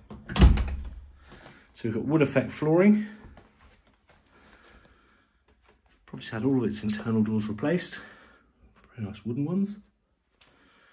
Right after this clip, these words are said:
And walk straight into a lounge. It's a good sized room. Particular feature is its Aga wood burning stove.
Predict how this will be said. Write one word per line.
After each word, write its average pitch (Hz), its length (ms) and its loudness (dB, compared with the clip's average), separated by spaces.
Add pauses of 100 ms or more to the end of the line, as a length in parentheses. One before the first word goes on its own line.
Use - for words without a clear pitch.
(680)
And 107 140 -6
walk 110 120 -6
straight 131 320 -8
into 107 240 -4
a - 20 -2
lounge. 95 480 -6 (960)
It's - 80 -20
a - 1300 -20
good 127 160 -8
sized 120 280 -6
room. 185 420 4 (1600)
Particular - 360 -8
feature 165 500 0 (1120)
is - 120 -14
its - 140 -14 (100)
Aga 151 480 2 (240)
wood 117 200 -2
burning 107 320 -4
stove. 104 460 -10